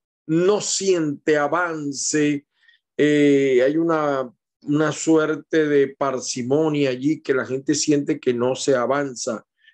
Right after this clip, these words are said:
en muchos de estos temas. Las farc admiten culpa ante sus víctimas por miles de secuestros en Colombia. Ahora se quieren vender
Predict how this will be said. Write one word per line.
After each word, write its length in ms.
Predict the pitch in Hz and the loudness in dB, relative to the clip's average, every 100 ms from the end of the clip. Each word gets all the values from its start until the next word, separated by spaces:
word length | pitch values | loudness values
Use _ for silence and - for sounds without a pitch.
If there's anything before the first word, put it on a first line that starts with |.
| _ | _
en 220 | 120 123 | -4 0
muchos 580 | 127 143 139 151 131 - 131 | 2 2 2 0 0 -2 -8
de 160 | 117 123 | -2 -2
estos 300 | 123 143 139 - | -2 -4 -6 0
temas. 460 | 151 131 113 107 - - - - | 0 2 -2 -10 -14 -20 -8 0
Las 480 | 196 208 - - | 0 0 -6 -8
farc 360 | - 240 247 254 202 | -2 0 0 -2 -4
admiten 840 | 196 - 196 226 - 214 185 165 | -4 -2 0 0 2 0 0 -4
culpa 720 | - 277 214 147 - 127 90 - | 0 2 2 -4 -4 -4 -4 -4
ante 460 | 196 196 185 - - | -6 -6 -4 -2 0
sus 240 | 160 131 | 0 0
víctimas 880 | 139 196 208 _ - 196 196 190 147 - | 0 -2 -2 _ -2 0 2 -2 -4 0
por 240 | 165 151 | 2 2
miles 580 | 160 220 233 202 160 156 | 0 0 2 2 0 0
de 160 | 196 | 0
secuestros 800 | 185 160 - 156 151 - 156 151 | 0 -2 -2 0 0 0 -2 0
en 160 | 147 139 | -2 0
Colombia. 460 | 135 147 131 123 | 2 2 2 0
Ahora 260 | 107 139 165 | 0 2 0
se 160 | 156 139 | -2 0
quieren 320 | 143 151 147 | 0 0 0
vender 520 | 131 123 127 131 139 | -2 0 0 0 -4